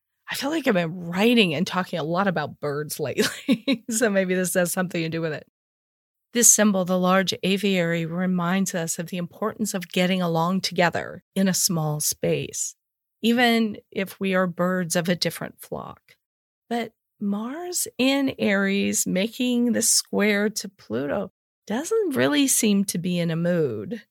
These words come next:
to get along. Mars is the planet of force. I talked earlier in this episode about Mars making a sextile aspect to Saturn, and in that case, that use of force and determination could be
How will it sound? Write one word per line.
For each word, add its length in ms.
to 100
get 240
along. 540
Mars 400
is 180
the 100
planet 440
of 100
force. 500
I 100
talked 380
earlier 400
in 120
this 240
episode 500
about 320
Mars 480
making 600
a 80
sextile 720
aspect 420
to 80
Saturn, 560
and 160
in 140
that 200
case, 440
that 180
use 320
of 80
force 720
and 100
determination 920
could 160
be 420